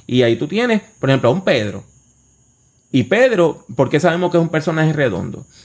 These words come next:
Porque un personaje redondo, al ser completo, tú ves sus lados buenos y malos. La Biblia le presenta los aspectos negativos a todos los personajes,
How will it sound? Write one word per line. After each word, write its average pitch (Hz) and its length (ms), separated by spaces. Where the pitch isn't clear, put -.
Porque 123 220
un 143 100
personaje 190 420
redondo, 220 680
al 120 160
ser - 180
completo, 196 680
tú 160 160
ves 220 500
sus 131 220
lados 123 300
buenos 226 260
y 131 80
malos. 135 340
La 139 180
Biblia 170 680
le 147 420
presenta 190 840
los 135 140
aspectos 170 480
negativos 202 560
a 107 140
todos 311 260
los 269 120
personajes, 160 580